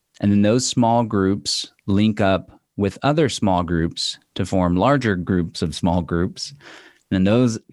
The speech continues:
larger groups of small groups link up with other larger groups of small groups to form even larger groups of small groups. And, uh, essentially, it's a decentralized peer-to-peer mutual aid society. We're trying to create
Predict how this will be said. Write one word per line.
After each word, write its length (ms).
larger 560
groups 340
of 120
small 260
groups 420
link 220
up 300
with 140
other 260
larger 340
groups 280
of 80
small 260
groups 380
to 80
form 240
even 180
larger 380
groups 280
of 80
small 260
groups. 440
And, 240
uh, 160
essentially, 340
it's 80
a 60
decentralized 800
peer-to-peer 580
mutual 440
aid 160
society. 720
We're 140
trying 400
to 340
create 760